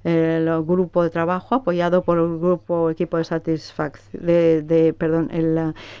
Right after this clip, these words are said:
el grupo de facilitación y, eh, por la Secretaría, eh, se, eh, eh, pues ayudaron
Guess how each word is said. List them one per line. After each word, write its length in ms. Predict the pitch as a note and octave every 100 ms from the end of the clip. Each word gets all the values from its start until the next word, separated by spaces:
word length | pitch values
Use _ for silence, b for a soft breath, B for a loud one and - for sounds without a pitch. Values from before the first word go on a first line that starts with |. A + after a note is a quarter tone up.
| B
el 440 | D#3+ D#3+ D#3+ D#3+
grupo 380 | D#3 F3+ E3+ D#3+
de 140 | D#3
facilitación 880 | D#3 C#3+ E3+ F3 D#3+ D3 - G3+ C4 B3+ B B
y, 260 | G#3 G3+ F3
eh, 180 | F3 D#3+
por 360 | - F3 E3 D#3+
la 600 | F3 E3+ E3 E3 E3 E3
Secretaría, 580 | E3 D#3+ D#3 D#3+ F3+ F#3+ B B -
eh, 420 | F3+ F3 E3+ - E3
se, 720 | - - - - G3 G3+ G#3 -
eh, 180 | F#3+ F3 B B
eh, 500 | - F3+ E3+ E3+ E3+ E3 -
pues 200 | - E3+ -
ayudaron 840 | F3 E3+ E3 F3 F3 F#3+ G3